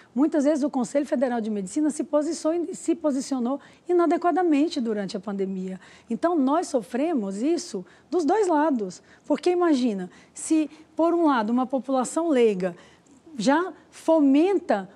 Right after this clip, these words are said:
uma desinformação e aquilo chega no amigo, no vizinho, imagina isso vindo de um médico, que a pessoa sabe que é uma autoridade naquele assunto. Então, eh, nós atribuímos a isso esses números tão tristes que nós vivemos da pandemia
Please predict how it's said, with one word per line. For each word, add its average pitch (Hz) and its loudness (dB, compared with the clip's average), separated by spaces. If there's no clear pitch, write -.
uma 269 2
desinformação 247 0
e 285 2
aquilo 277 0
chega 254 0
no 226 0
amigo, 220 2
no 226 0
vizinho, 220 0
imagina 311 4
isso 381 -2
vindo 285 0
de 240 0
um 311 2
médico, 214 0
que - 2
a 294 6
pessoa 320 0
sabe 320 0
que 339 0
é 302 4
uma 302 2
autoridade 302 0
naquele 233 0
assunto. 196 -6
Então, 330 -2
eh, 269 2
nós 269 2
atribuímos 254 0
a 220 2
isso 254 0
esses 285 0
números 269 2
tão 381 0
tristes 359 0
que 403 -2
nós 277 2
vivemos 254 -2
da 240 0
pandemia 220 -4